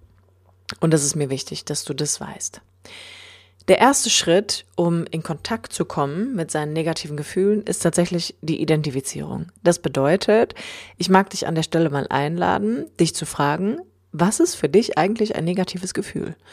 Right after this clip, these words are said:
Also, was kommt dir spontan in den Kopf, wo du sagen würdest, das ist ein Gefühl, das möchte ich nicht so gerne. Da bin ich irgendwie nicht so happy mit, wenn es da ist. Und es kann manchmal auch statt einem Gefühl so ein Körper, eine Körperwahrnehmung sein. Also irgendwie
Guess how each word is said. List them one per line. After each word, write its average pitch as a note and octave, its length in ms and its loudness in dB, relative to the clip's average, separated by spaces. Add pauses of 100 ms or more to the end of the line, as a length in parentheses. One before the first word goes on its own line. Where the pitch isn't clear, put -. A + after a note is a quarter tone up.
(560)
Also, D#3 560 4 (480)
was - 200 8
kommt A#3 220 4
dir G#3 120 10
spontan E3+ 580 2
in D3 120 -2
den D3 140 -2
Kopf, - 300 0
wo D#3+ 40 0
du D3 100 -2
sagen D3 240 2
würdest, C#3+ 300 0 (100)
das G3+ 260 6
ist - 80 -4
ein F3 120 2
Gefühl, E3+ 280 2
das E3 160 -2
möchte D#3 260 -4
ich - 160 -8
nicht D3 240 0
so - 140 -4
gerne. - 500 -4
Da F3 140 8
bin E3 180 4
ich - 180 -4
irgendwie C#3+ 600 -2 (800)
nicht A3+ 220 6
so G3+ 100 0
happy F#3 300 4
mit, E3 180 2
wenn D3 140 2
es D3 160 -2
da B2 240 6
ist. - 120 -2
Und D#3 80 2
es D#3+ 120 0
kann F3 140 4
manchmal F3 400 4
auch D#3+ 400 0
statt - 260 0
einem D3 180 -4
Gefühl F#3+ 440 4
so D#3+ 140 -2
ein D#3 200 -4
Körper, F#3 340 2
eine D#3 140 -2
Körperwahrnehmung B2+ 760 0
sein. B2+ 260 -8
Also C#3+ 240 -2
irgendwie D3 600 -4